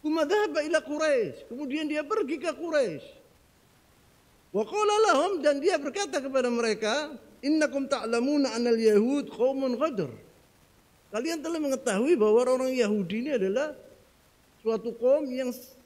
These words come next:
suka menipu, ya. Tidak bisa engkau percaya dengan orang-orang Yahudi. Seperti yang dikatakan kepada orang-orang Bani Quraidah. Quraisy ini kaum ghadr, nah ini juga. "Wa innahum sayaqduruna bikum."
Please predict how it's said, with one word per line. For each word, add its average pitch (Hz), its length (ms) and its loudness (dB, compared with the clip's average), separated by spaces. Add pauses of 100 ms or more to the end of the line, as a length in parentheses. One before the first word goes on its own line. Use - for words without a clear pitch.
(500)
suka 339 320 -8
menipu, 285 560 -2
ya. 143 160 -4
Tidak 226 400 -6
bisa 330 320 -2
engkau 277 240 -4
percaya 269 560 -2
dengan 208 240 -4
orang-orang 233 400 -4
Yahudi. 185 320 0
Seperti 262 320 -4
yang 330 100 -2
dikatakan 277 540 -2
kepada 254 320 0
orang-orang 277 480 2
Bani 247 160 -4
Quraidah. 247 560 -10 (880)
Quraisy 202 480 -2
ini 254 80 0
kaum 240 240 0
ghadr, 240 320 0
nah 226 160 2
ini 294 160 -2
juga. 190 480 -8 (1500)
"Wa 214 160 -2
innahum 330 320 2
sayaqduruna 285 720 0
bikum." 330 640 -4